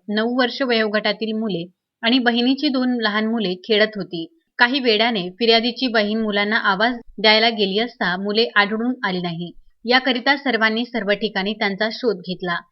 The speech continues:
मात्र मुलांचा शोध लागू न शकल्याने शेवटी तीस ऑगस्टला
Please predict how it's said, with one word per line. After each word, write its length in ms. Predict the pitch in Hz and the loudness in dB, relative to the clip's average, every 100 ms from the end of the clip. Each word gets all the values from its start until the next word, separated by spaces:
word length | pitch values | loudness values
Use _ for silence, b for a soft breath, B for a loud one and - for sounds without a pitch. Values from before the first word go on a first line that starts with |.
| _ _ | _ _
मात्र 280 | 202 196 226 | -2 0 0
मुलांचा 500 | 233 202 196 202 220 233 | 0 4 4 2 -2 -2
शोध 280 | 240 220 | -2 0
लागू 260 | 214 185 196 | 2 2 0
न 100 | 208 | -2
शकल्याने 520 | 202 185 196 233 208 190 | -2 -6 -2 -2 -2 -4
शेवटी 380 | - 220 220 262 | 0 0 0 -4
तीस 300 | 262 240 240 - | -4 -6 -4 -4
ऑगस्टला 460 | 196 220 226 175 | -2 -4 -2 -4